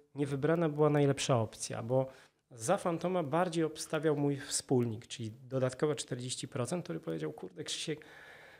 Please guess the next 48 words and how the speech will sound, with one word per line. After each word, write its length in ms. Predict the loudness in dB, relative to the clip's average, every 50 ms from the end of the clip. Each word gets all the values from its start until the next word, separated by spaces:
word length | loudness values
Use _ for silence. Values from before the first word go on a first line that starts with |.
| _ _ _ _ _ _
no 80 | -12 -10
ch-, 220 | -10 -10 -10 -6
fajnie 300 | -2 0 0 2 2 2
by 120 | 2 2 2
było 180 | 4 4 4
mieć 180 | 4 4 2 0
taki 200 | -2 -6 -6 -4
zespół, 320 | -4 -4 -4 -4 -2 -2
na 80 | -2 -2
który 260 | -4 -4 -4 -4 -2
rzeczywiście 520 | -2 -2 -2 -2 -2 -2 -2 -2 -2 -2 -2
nie 80 | -2
hamujemy 400 | -2 0 0 0 0 0 0 -2
się 140 | -2 -2 -4
z 80 | -2 -2
wydatkami”. 640 | -2 -2 -2 -4 -6 -6 -8 -8 -8 -8 -10 -10
Ja 160 | -6 -2 0 0
oczywiście 500 | 0 -2 -4 -8 -8 -8 -10 -12 -12 -12
w 60 | -10
tym 180 | -6 -4 0
nie 100 | 0 2
jestem 260 | 2 0 0 -2 -6 -6
specjalistą, 760 | -4 -6 -6 -4 -2 -4 -4 -4 -6 -10 -10 -10 -10 -8 -6
bałem 360 | -2 0 0 0 0 -2 -4
się 140 | -6 -10 -12
tego, 280 | -12 -10 -6 -4 0
ale 120 | 2 2 2
okej, 300 | 2 0 -2 -4 -2 -2
mówię, 240 | -4 -4 -4 -4 -4
rzeczywiście, 540 | -4 -4 -4 -4 -2 -2 -2 -2 -4 -8
C 140 | -10 -6 -4
D 120 | -2 -2 0
Projekt 340 | 0 0 0 0 0 -2
nie 100 | -6 -6
powstałby, 640 | -4 -4 -4 -4 -4 -2 -2 -2 -2 0 0 0 0
jeśli 240 | 0 -2 -6 -10 -10
każdy 360 | -6 -6 -6 -4 -4 -6 -4
by 100 | -2 -2
oglądał 380 | -2 0 0 0 0 0 -2
każdą 340 | -4 -4 -6 -4 -4 -4 -4
złotówkę. 480 | -4 -6 -8 -8 -10 -10 -10 -12 -16 -14
Tam 180 | -10 -8 -8
trzeba 260 | -6 -4 -2 -2 -2 0
było 160 | 0 2 2
jednak 320 | 2 2 2 0 0 0
zaryzykować, 640 | 0 0 0 0 -2 -4 -6 -8 -8 -8 -8 -8 -6
zamknąć 420 | -4 -4 -4 -4 -4 -6 -6 -6 -8
oczy 260 | -8 -6 -6 -6